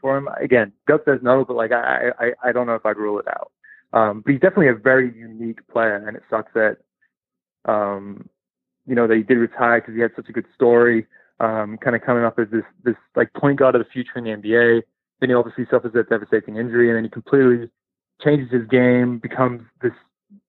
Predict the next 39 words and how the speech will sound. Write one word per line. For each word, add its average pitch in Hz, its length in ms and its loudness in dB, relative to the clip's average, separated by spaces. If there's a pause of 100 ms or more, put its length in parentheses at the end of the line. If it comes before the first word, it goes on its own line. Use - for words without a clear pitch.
(640)
you 143 80 2
know, 107 180 -4 (560)
super 143 200 2
backup, 123 580 2 (400)
um, 110 580 -8 (280)
super 147 160 -2
important 135 300 -4
player 120 220 2
to 120 120 -8
the 117 80 -6
Warriors 117 340 0
and 107 80 -8
they 104 40 -6
run 110 180 -4
and 107 80 -8
everything 107 280 -10
like 110 180 -20
that. 113 300 -2 (420)
Um, 104 500 -6 (120)
so 135 80 2
he, 139 160 6 (100)
he 135 60 2
has 139 140 2
an 127 60 -2
awesome 113 260 -4
story. 110 440 0
It, 117 140 -10
it 123 240 0
sucks 127 260 2
that 107 260 2 (560)
it 123 80 -8
kinda 117 180 2
ended 113 180 -2
the 110 80 -4
way 107 160 -4
it 101 120 -14
did, 117 320 0
but, 107 200 -4
um, - 480 -10